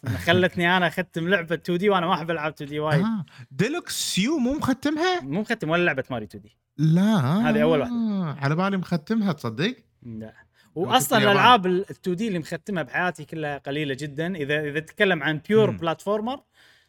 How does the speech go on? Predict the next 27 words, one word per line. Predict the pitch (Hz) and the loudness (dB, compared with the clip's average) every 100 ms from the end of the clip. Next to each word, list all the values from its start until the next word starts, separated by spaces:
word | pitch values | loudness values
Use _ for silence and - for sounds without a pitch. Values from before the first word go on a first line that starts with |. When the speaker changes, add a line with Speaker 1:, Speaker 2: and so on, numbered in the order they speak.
| _ | _
Speaker 2:
يعني | 120 127 | -6 -2
مو | 156 185 | 0 2
مترويدفينيا | 175 175 156 123 170 | 0 0 0 2 4
Speaker 1:
إيه، | |
إيه. | 165 156 | 4 4
Speaker 2:
ولا | 160 | 2
في | 156 147 | 0 -4
شغلات | 165 160 156 | -4 -4 -4
كذي، | 196 254 | -4 -4
بس | 220 240 202 | -2 -2 -4
لعبتين، | 156 127 104 | -6 -8 -8
هم | 117 131 127 139 135 | -6 -6 -6 -8 -12
تروبيكال | 135 175 160 143 | -8 -6 -4 -6
فريز | 135 240 | -6 -6
وهذه | 147 101 - _ _ | -8 -12 -16 _ _
بس. | - - _ _ _ _ _ _ _ _ _ _ _ _ - | -20 -20 _ _ _ _ _ _ _ _ _ _ _ _ -4
Speaker 1:
آه، | 170 | -4
أوكي. | 151 175 196 180 151 117 | -2 0 2 2 0 -2
صح، | 104 196 - | -4 -4 -4
صح. | 196 | -6
حتى | - 170 175 | -4 -4 0
شوفل | 180 160 | 0 0
نايت | 151 135 - | 0 -2 -4
ت-، | - | -6
أنت | 123 123 - | -4 -2 -2
مليت | 117 113 127 110 90 | 0 2 0 -2 -8
يعني. | 78 85 | -14 -16